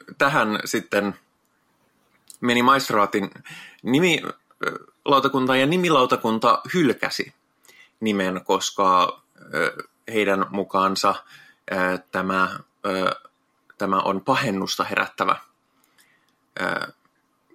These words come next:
nimi, ja sen takia sitä ei voi hyväksyä, jolloin, ö, Lucifer Linja-aho, ö, näppäränä tyyppinä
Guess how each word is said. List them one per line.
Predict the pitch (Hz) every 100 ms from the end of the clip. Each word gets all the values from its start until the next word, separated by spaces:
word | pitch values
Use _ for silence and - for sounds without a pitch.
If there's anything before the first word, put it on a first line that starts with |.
| _ _ _ _ _ -
nimi, | 107 98 95 113
ja | 101
sen | 107 101
takia | 92 98
sitä | 90 95
ei | 95
voi | 95
hyväksyä, | 131 127 - 107 98 - _ - - -
jolloin, | 117 107 107 104 101 _ _ _ - _ _ _ _ _ _ _ _
ö, | 98 90
Lucifer | 143 190 175 127 110 104 -
Linja-aho, | - 196 165 131 120 120 - - - - _ 120
ö, | 117
näppäränä | 143 143 127 120 117 117 - -
tyyppinä | 147 131 117 110